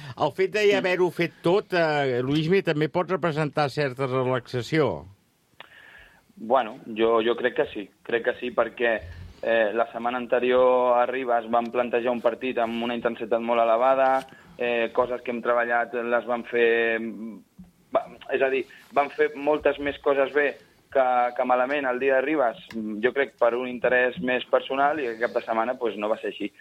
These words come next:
Speaker 3: Però, però no, no vull treure mèrit al, al Torrellent.
Speaker 1: No,
Speaker 3: Crec
Speaker 1: no,
Speaker 3: que
Speaker 1: ni molt
Speaker 3: al
Speaker 1: menys, ni
Speaker 3: final,
Speaker 1: molt menys.
Speaker 3: al final, al final ells van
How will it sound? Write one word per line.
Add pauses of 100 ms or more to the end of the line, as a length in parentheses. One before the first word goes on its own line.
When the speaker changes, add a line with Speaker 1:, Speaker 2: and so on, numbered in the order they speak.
(280)
Speaker 3:
Però,
però
no,
no
vull
treure
mèrit
al,
al
Torrellent.
Speaker 1:
No,
Speaker 3:
Crec
Speaker 1:
no,
Speaker 3:
que
Speaker 1:
ni
molt
Speaker 3:
al
Speaker 1:
menys,
ni
Speaker 3:
final,
Speaker 1:
molt
menys. (400)
Speaker 3:
al
final, (640)
al
final
ells
van